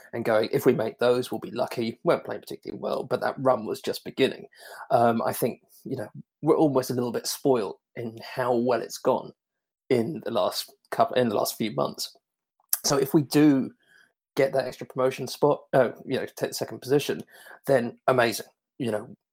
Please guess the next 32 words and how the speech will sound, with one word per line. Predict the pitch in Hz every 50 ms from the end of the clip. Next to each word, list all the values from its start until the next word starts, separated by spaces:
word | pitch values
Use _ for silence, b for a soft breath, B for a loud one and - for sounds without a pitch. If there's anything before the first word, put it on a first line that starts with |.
| - -
it's | - 120 - - -
just | 120 - - - - - _ _ _ _ _ _ _ _ _ _ _ _ _ -
cherry | - - 131 113 107
on | 107 104
the | 107
cake, | - - - 113 104 - - -
what | 101 110 - -
a, | 113 - _ _ _ -
this | - - -
remarkable | 123 120 123 117 107 - - - 113 107
run | 95 120 120 101 110 123
has | 123 113
been. | - - 131 120 - - - - B B B B B B
If | - 151 143
we | - 135
get | 113 139 - 120
that | 117 - -
playoff | - - 143 139 131
spot | - - - - 131 127 107 -
and | 123 117
we | 113
finish | - - - 113 104 - -
third, | - - 139 135 135 131 131 139 - _
great. | - - 139 120 123 123 -
We | - 123
have | - 123 117 -
our | 113 107 92 -
second | - - - - 135 - 135 123
leg | 123 117
at | - -
home, | - - 135 131 127 123 117 123 - 139 151 - _
um, | - 123 120 117 123 - - 131 -